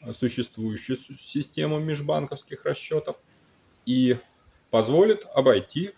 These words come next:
санкции, налагаемые на Россию. А, то есть это и основная цель. И,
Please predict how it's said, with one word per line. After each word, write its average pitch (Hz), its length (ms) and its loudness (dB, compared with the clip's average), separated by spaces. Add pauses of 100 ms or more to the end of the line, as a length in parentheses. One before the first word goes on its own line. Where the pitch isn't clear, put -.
(140)
санкции, 147 680 0 (260)
налагаемые 117 720 2
на 117 220 2
Россию. - 480 -2 (800)
А, 98 420 4
то 135 160 0
есть 135 220 -2
это 180 180 2
и 139 180 2 (280)
основная 113 640 0
цель. 127 460 -2 (840)
И, 107 520 -4